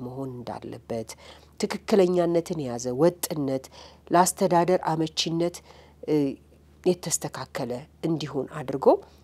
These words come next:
ይናገራል። እንግዲህ ከዚህ ውስጥ ጥቂቱን ብንመለከተው ዘላቂነት ያለው በወ-፣ በ-፣ በ-፣ ለረጅም ጊዜ የሚያገለግል ጊዜያዊ ያልሆነ ማለት ነው። እንደውም ኢኮኖሚያዊ ስልጠት ማለትም፣ እም፣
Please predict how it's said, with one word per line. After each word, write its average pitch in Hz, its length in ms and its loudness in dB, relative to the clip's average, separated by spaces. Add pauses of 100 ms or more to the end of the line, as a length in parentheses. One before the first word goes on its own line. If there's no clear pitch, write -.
(140)
ይናገራል። 143 640 0 (340)
እንግዲህ 208 280 0
ከዚህ 226 280 2
ውስጥ 302 200 0 (100)
ጥቂቱን - 360 -4
ብንመለከተው 180 760 2
ዘላቂነት 143 680 -2
ያለው - 280 -8 (460)
በወ-፣ 156 240 2 (180)
በ-፣ 160 240 2
በ-፣ 151 180 0
ለረጅም 160 500 2
ጊዜ 131 160 -6
የሚያገለግል 127 640 -4
ጊዜያዊ 160 440 2
ያልሆነ 127 440 -6 (240)
ማለት 127 340 -6
ነው። - 100 0 (520)
እንደውም 185 360 2 (100)
ኢኮኖሚያዊ 170 500 2
ስልጠት 139 380 -6
ማለትም፣ 135 380 -2 (520)
እም፣ 143 360 0